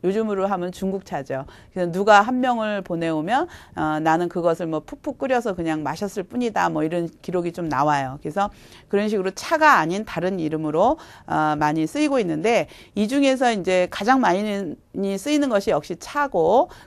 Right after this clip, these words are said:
그 다음에 이제 명이나 천이 쓰여요. 그리고 나머지 가와 설자는 이제 지금은 태화돼서 문헌상에 가끔 나오는 정도. 그렇게, 예, 이름이 여러 가지가 있어요. 그럼 이제 우리가 말하는 그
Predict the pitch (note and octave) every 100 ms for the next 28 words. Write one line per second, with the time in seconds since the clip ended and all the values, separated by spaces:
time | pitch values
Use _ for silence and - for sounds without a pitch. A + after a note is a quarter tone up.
0 | - A3+ A#3+ A3 F3+ A3+ A3 F#3+ D#3+ E3+
1 | G#3+ A#3+ A3+ G#3 - D#4 D4 D4 D#3 C#3
2 | C#3 - F#3+ G3+ E3+ D3+ G#3 F#3 E3+ -
3 | E3 F#3 F#3+ C4+ C4+ G#3+ F#3 A#3 D#4 -
4 | - - E3 D#3+ G3+ G#3 G3+ G3+ C4+ B3+
5 | G3 F3+ F#3 E3+ F#3 F#3+ F#3 F3 E3+ D#3+
6 | - - D3 C#3+ D3 D3+ D3 D3+ D3+ C#3
7 | B2+ - - - - - E3 - G3 A#3+
8 | C4+ - - D#3+ E3 G3 G3+ D3+ E3 F3+
9 | D#3 D3+ C3 - C#3+ C3+ G#3 A3 A3 -
10 | - - - - A3 D4+ D4 C#4+ C4+ B3+
11 | E3+ G3 G3+ G#3 G3